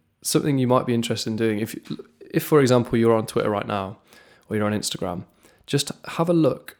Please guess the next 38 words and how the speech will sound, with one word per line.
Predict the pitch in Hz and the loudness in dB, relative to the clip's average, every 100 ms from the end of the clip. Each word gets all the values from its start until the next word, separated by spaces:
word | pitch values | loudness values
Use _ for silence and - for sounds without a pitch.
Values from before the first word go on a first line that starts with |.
| - | -6
at | 113 - | -6 -4
the | 127 113 113 113 110 - | -2 0 0 0 -2 -6
type | - - 117 117 | -8 0 0 0
of | 117 | -2
notifications | 110 - - 107 107 - 101 104 | -4 -4 -6 -2 -2 -4 -10 -10
you're | 98 | -10
getting. | 98 101 - - - _ - _ _ _ | -6 -6 -8 -12 -18 _ -20 _ _ _
Um, | - 101 98 95 - - _ - | -8 -4 -4 -6 -10 -20 _ -6
you'll | 120 117 | -6 -6
probably | - - 160 165 147 135 | -10 -2 2 2 2 2
notice, | 127 131 131 - - | 4 2 0 -6 -4
if | 107 | -4
you're | 104 | -2
anything | 107 - | -2 -2
like | 104 92 | -4 -4
me, | - 101 98 - _ _ _ _ - | -4 -4 -6 -10 _ _ _ _ -8
lots | 123 135 - - | 0 0 0 -2
of | 131 113 | -4 -4
general | - 123 123 120 | 2 2 4 2
nudges | 113 113 113 104 - | 2 2 0 -2 -4
popping | - - 113 | -8 -6 -6
up | 107 | -4
on | 107 | -4
your | 104 | -4
screen | - - 104 98 | -6 -2 -2 -2
which | 101 - | -6 -6
aren't | 110 110 - | -4 -4 -4
specific | - - 110 - 113 - - - _ | -8 -6 -6 -6 -6 -6 -8 -20 _
to | - 107 | -10 -6
any | 104 | -6
engagements | 104 107 113 113 113 110 - - | -4 0 0 0 -2 -6 -6 -8
or | 110 | -10
comments | - 113 110 113 - - _ - | -6 -4 -2 -4 -4 -6 _ -8
that | - - - | -8 -8 -6
directly | 107 117 - 120 | -2 -2 -2 -6
correlate | - 120 117 127 | -2 2 2 0
to | - | -2
you. | 113 196 | -2 -4